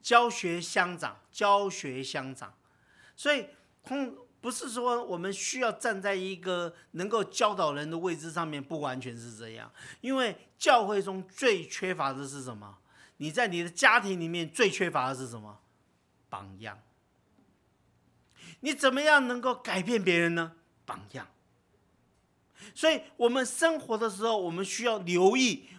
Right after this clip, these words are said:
我们流露出来的榜样是什么。所以我们的榜样不好，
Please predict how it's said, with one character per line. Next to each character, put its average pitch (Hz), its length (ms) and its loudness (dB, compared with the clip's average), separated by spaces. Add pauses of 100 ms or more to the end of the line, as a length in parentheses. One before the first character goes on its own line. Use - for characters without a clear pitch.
我 196 120 6
们 196 220 4
流 190 260 8
露 262 220 0
出 220 160 -4
来 180 180 8
的 170 380 2 (260)
榜 170 260 8
样 165 200 4
是 147 140 -8
什 127 120 -8
么。 107 200 -16 (760)
所 311 120 2
以 349 60 8
我 302 140 4
们 269 100 -2
的 294 80 4
榜 269 260 2
样 285 220 2
不 294 60 6
好， 214 360 6